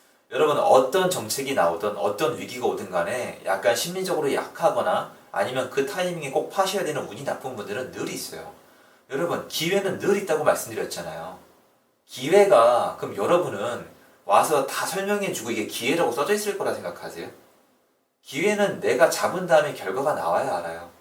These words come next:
자, 그런 물건이 나왔죠. 그럼 여러분들은 이렇게 생각을 하세요. 이억 원이 떨어졌다, 삼억 원이 떨어졌다, 오억 원이 떨어졌다, 이게 생각을 하시잖아요. 그럼 이 사람이 이억 원 원을 던진 줄 알아요. 근데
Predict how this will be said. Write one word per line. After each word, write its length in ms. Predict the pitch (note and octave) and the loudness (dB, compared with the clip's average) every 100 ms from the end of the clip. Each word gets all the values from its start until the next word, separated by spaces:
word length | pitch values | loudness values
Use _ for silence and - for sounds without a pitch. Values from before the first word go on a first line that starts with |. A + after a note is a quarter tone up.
| - - - _ - - - | -20 -20 -20 _ -20 -20 -14
자, 280 | - D#3+ - - | 0 2 2 2
그런 220 | - A#2+ | 2 2
물건이 320 | G#2 B2+ B2 | 0 0 2
나왔죠. 540 | F2+ F2 - - F2 - - - - - - | 2 2 0 -8 -10 -12 -20 -20 -20 -16 -8
그럼 160 | D#3 | 0
여러분들은 420 | - D#3 D#3+ C#3+ | 4 4 4 -2
이렇게 180 | - - | -6 -8
생각을 340 | C3 C3 B2+ C3 | -2 0 2 2
하세요. 380 | C3 - - - - _ _ - | 0 -2 -8 -12 -20 _ _ -6
이억 320 | B2+ D#3+ D#3 | 2 4 4
원이 180 | C#3+ C3+ | 2 2
떨어졌다, 640 | - E2 - - E2 - | 0 0 -4 -6 -6 -6
삼억 320 | - C3 D3 D3 | -2 0 2 2
원이 180 | C3+ | 0
떨어졌다, 440 | A#2 G#2 - - G#2 | -2 -2 -2 -4 -4
오억 240 | A#3+ - | -2 0
원이 160 | B2+ G#2+ | 0 0
떨어졌다, 360 | A2+ G2 - | -4 -6 -8
이게 120 | F2+ - | -10 -10
생각을 320 | C#3 C#3+ - | -4 0 0
하시잖아요. 640 | - - F3+ D#3+ - - - - - _ - | 0 -4 -6 -6 -8 -10 -16 -20 -20 _ -10
그럼 180 | E3 | -6
이 60 | B2+ | -2
사람이 480 | F3 F3 E3+ - - | 4 4 4 0 -4
이억 340 | G#2 D#3+ F#3+ | -4 2 4
원 100 | F3+ | 4
원을 120 | E3+ - | 2 2
던진 300 | F3 G#3 F3+ | 2 2 -2
줄 140 | - | 0
알아요. 340 | - - - - _ _ _ _ _ _ _ | 0 -2 -8 -14 _ _ _ _ _ _ _
근데 380 | D3 D3 B2+ | 4 4 4